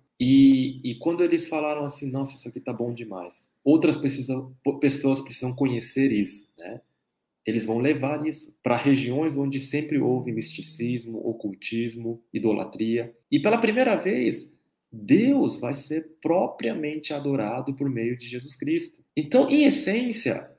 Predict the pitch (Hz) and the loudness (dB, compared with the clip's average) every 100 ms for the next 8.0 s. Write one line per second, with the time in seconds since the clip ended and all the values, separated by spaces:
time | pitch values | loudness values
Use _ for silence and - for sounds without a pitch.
0 | _ - 160 175 147 185 196 269 196 - | _ -4 -2 -2 -2 0 2 0 -2 0
1 | 156 - 135 131 113 104 135 208 165 104 | -2 0 -4 -2 -4 -4 -2 -2 -2 -4
2 | - 139 135 117 101 156 - 202 139 202 | 0 4 6 4 2 2 2 2 4 4
3 | - 196 - - _ _ - 127 - - | 6 4 2 -12 _ _ 0 2 2 6
4 | 175 160 - - 107 - _ 101 - - | 8 8 4 -2 -4 -10 _ -8 -6 -2
5 | 98 98 147 - - _ _ _ _ - | 0 0 -4 -10 -12 _ _ _ _ -10
6 | 107 104 156 139 - 123 139 139 143 - | -6 -2 0 0 -2 -2 -4 -4 -6 -10
7 | - - 113 127 127 127 110 87 - | -14 -8 -2 0 0 0 -2 -6 -10